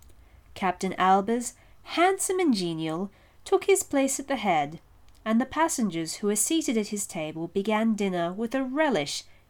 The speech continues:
equalled only by enthusiastic wheelmen when the roads are fine. I was the only one at the captain's table who might be called an amateur sailor. I was bitterly conscious of this fact.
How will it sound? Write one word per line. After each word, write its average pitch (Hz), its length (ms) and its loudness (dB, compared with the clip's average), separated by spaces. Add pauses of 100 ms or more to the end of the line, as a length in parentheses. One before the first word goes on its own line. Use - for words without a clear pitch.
equalled 359 440 2
only 185 380 0
by 165 200 0
enthusiastic 233 920 -2
wheelmen 170 520 0
when 165 100 -6
the 165 100 -4
roads 175 400 -2
are 202 40 -4
fine. 151 580 -6 (2000)
I 359 160 6
was 381 140 2
the 359 200 2
only 330 340 0
one 170 220 -2
at - 60 -12
the 165 80 -12
captain's 175 500 -4
table 175 480 -2
who 202 160 -2
might 175 260 -2
be 190 60 -4
called 185 400 -2
an 180 200 -4 (100)
amateur 202 460 -2
sailor. 151 560 -6 (920)
I 185 160 4
was 190 240 4
bitterly 190 480 0
conscious 202 500 -4
of 147 120 -8
this 143 200 -6
fact. - 540 -6